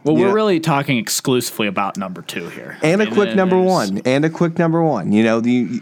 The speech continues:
Speaker 2: number ones happen as well, but number twos definitely. I, I'm looking for multiple stalls. I don't wanna be in anyone's way.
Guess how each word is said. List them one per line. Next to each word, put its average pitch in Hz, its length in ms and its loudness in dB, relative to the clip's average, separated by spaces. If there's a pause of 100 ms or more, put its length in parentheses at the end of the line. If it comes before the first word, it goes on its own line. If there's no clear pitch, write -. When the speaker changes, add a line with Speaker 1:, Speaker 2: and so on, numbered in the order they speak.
(140)
Speaker 2:
number 135 320 2
ones 151 260 0
happen 139 300 0
as 123 160 0
well, 110 180 2
but 113 200 0
number 143 220 2
twos 143 320 0
definitely. 117 420 0
I, - 260 -2
I'm 135 100 4
looking 160 380 2 (220)
for 135 160 0
multiple 139 500 2
stalls. 104 640 -4 (580)
I 120 60 2
don't 151 240 2
wanna 175 160 2
be 156 400 0 (560)
in 127 120 2
anyone's 123 400 0
way. 120 360 -2